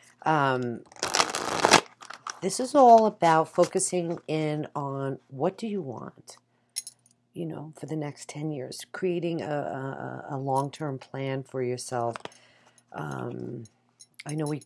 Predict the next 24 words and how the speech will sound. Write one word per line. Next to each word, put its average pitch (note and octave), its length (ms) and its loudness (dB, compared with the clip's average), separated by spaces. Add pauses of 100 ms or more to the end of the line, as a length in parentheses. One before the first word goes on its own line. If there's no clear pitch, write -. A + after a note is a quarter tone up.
(120)
all D3 220 2
get D3+ 240 -4
caught D3+ 200 -2
up D3 160 -2
in C3 140 -8
the C3 80 -8
day-to-day, C3+ 920 2 (1080)
but D#3+ 200 -2
really F#3+ 240 2
sitting F3+ 280 -2
down D#3+ 200 2
and D3 120 -2
thinking D#3 300 -8
about A2+ 240 -6
it, E2+ 140 -14
taking F3 260 -4
the F3 80 -2
time E3 340 -4
out D3+ 260 4
on C#3+ 180 -4
this C#3 180 -6
new C#3+ 160 -2
moon, C#3+ 560 -2
um, C3 640 -6